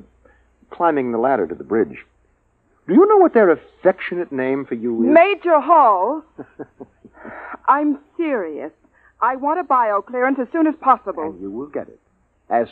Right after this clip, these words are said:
Speaker 1: soon as possible.
Speaker 2: And when will that be?
Speaker 1: When I'm satisfied.
Speaker 2: Are the bugs here so dangerous that you're afraid of them?
Speaker 1: No, on the contrary. We have yet to find a harmful life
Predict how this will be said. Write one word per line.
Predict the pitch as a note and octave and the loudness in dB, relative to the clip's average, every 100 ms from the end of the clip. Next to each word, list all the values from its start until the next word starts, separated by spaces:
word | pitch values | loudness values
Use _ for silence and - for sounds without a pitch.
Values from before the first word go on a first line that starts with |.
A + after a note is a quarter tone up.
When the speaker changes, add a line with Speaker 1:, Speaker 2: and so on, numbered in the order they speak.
| - | -6
Speaker 1:
soon | D3+ C#3 D#3+ | -4 -4 -2
as | D3 - | -4 -2
possible. | C3 C#3 C4+ | -2 2 2
Speaker 2:
And | C#4 | 4
when | D4+ D#4 | 2 2
will | |
that | D4 C4+ B3+ | 2 0 -2
be? | A3 | 0
Speaker 1:
When | D#3+ | 2
I'm | F3 F#3+ - | 2 0 -2
satisfied. | C#3 F2+ - D#2+ B1 - _ - | -2 -2 -10 -12 -12 -20 _ 0
Speaker 2:
Are | C4 | 2
the | D4 | 4
bugs | D4 D#4+ C4 | 4 4 2
here | D#4 C#4+ | -6 -2
so | C#4 | -4
dangerous | G#3+ B3+ C4 B3+ B3+ D#4+ | 0 0 2 2 2 -2
that | C4 | -2
you're | B3+ A3+ | 0 0
afraid | - C#4 C4+ | 2 2 2
of | |
them? | C#4 D#4+ | 0 -2
Speaker 1:
No, | D3+ F#3+ F3+ | 2 2 2
on | |
the | E3+ | -2
contrary. | F3+ G3 F#3 A2 F2 | -4 -6 -4 -4 -4
We | E2 A2 | -2 -4
have | A#2 G#2 | -4 -2
yet | F#3+ - - | -2 -2 -10
to | G#3+ | -8
find | - G3 A#2+ A#2+ | -4 -2 -4 -4
a | D3 D3+ | -2 -2
harmful | D3 D#3+ C#3+ C3+ F3 D#3 | -2 -4 -4 -6 -6 -4
life | D#3 C3+ | -4 -6